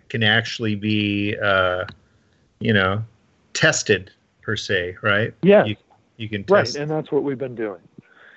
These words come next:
Speaker 1: Good.
Speaker 2: We've been experimenting with various ways to put the energy out there. And, and so we
Speaker 1: Mm-hmm.
Speaker 2: think we found a process that, that seems to work well.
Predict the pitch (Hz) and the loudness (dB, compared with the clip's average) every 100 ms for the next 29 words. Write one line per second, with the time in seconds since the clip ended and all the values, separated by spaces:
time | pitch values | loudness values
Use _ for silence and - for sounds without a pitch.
0 | _ 113 113 165 170 185 180 156 - 160 | _ 2 6 8 8 6 6 0 2 2
1 | 160 151 147 - 143 139 131 113 131 135 | 4 0 -6 -4 -4 0 0 4 8 10
2 | 127 - 131 127 123 123 120 139 131 135 | 8 6 4 4 4 0 0 0 0 0
3 | 117 117 101 107 101 98 98 101 90 120 | 2 2 2 4 6 6 2 -2 -4 -6
4 | 131 139 120 147 127 147 139 147 147 139 | -4 -4 0 0 4 6 8 6 4 4
5 | 135 - 135 120 - 120 110 - 113 - | 2 4 2 2 2 4 4 2 -2 0
6 | 120 120 - - - - - 135 - 147 | -2 -2 -6 -20 -20 -12 0 2 2 0
7 | 135 143 131 131 - 107 104 107 | 2 6 6 6 4 6 6 4